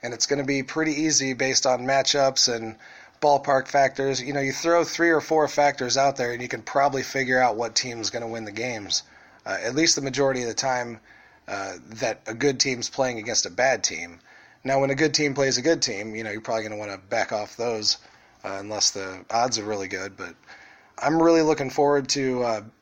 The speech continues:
throwing down some entertainment purposes and possibly winning some money this year. So as the season progresses, I'll let everybody know on the Twitter page, you know, what,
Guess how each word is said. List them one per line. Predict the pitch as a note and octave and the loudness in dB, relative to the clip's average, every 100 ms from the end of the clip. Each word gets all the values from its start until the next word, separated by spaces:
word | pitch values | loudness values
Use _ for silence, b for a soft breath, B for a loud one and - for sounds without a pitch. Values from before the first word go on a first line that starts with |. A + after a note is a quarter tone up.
| _ | _
throwing | - D#3 C#3+ C3+ | -2 2 2 4
down | C3+ C3 | 2 4
some | - B2+ | 2 2
entertainment | C3 B2+ C3+ C3 A#2+ | 2 2 0 -2 -2
purposes | C3+ C3 B2+ - C3+ C3 - - B B B B | -4 -2 0 0 0 0 0 -4 B B B B
and | - A2 A2 A2+ _ - | -8 -6 -6 -8 _ -2
possibly | B2+ B2 - B2 B2+ | 2 2 2 0 -2
winning | B2 B2 B2+ B2+ | -2 -2 -2 0
some | C#3 | 0
money | C#3 D#3+ C#3+ | 0 0 0
this | A2+ - | 0 0
year. | A2 G#2 | 0 0
So | - G2+ G2 - B B B - | 0 -2 -8 -14 B B B 0
as | D#3+ D#3+ | 2 4
the | D3+ | 4
season | - F#3+ F#3 E3+ | 4 4 2 2
progresses, | D#3 D3+ D3 D3+ C#3 | 4 6 6 4 4
I'll | C3 B2+ | 4 6
let | C3+ | 6
everybody | C3 C3+ C3+ C3+ | 4 2 -2 -2
know | B2+ B2+ B2 B2 - B B B B | -2 0 0 -2 -6 B B B B
on | G#2+ B2 | -2 0
the | C3 | 0
Twitter | D3 C3 | 2 0
page, | B2 B2 B2 A2+ - - _ _ - | 0 -2 -2 -4 -4 -6 _ _ -12
you | B2 | -8
know, | A2+ | -2
what, | B2 B2 | 0 0